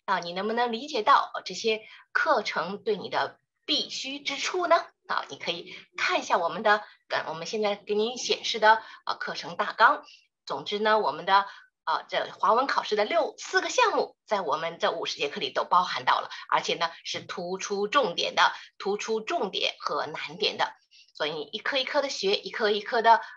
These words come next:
呃，跟着我们的刚才老师说的一个星期上一课，然后你假期的时候多上两课，啊，就像我们其他的科目一样，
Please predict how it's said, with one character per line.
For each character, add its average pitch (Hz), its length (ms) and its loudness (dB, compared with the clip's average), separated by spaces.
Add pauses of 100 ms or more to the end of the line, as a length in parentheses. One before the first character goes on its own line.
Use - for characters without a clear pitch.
(120)
呃， - 180 -4 (260)
跟 311 260 -4
着 - 320 2 (120)
我 156 100 -8
们 165 100 -4
的 190 280 -2 (140)
刚 208 140 -4
才 208 140 -2
老 - 160 2
师 196 100 -8
说 262 180 0
的 285 320 4 (100)
一 214 120 -8
个 214 80 0
星 240 180 -6
期 254 220 -6
上 - 260 4
一 208 100 -16
课， - 380 4 (240)
然 - 120 -2
后 196 120 0
你 170 360 -8
假 254 180 6
期 320 140 -4
的 320 80 8
时 294 100 -2
候 269 160 8
多 320 240 2
上 320 220 -4
两 - 180 -2
课， - 300 2 (240)
啊， - 160 0
就 165 120 -10
像 160 200 2
我 156 40 0
们 156 160 -4
其 - 160 -10
他 269 200 0
的 - 80 2
科 240 160 -4
目 214 140 -2
一 180 60 -4
样， - 180 0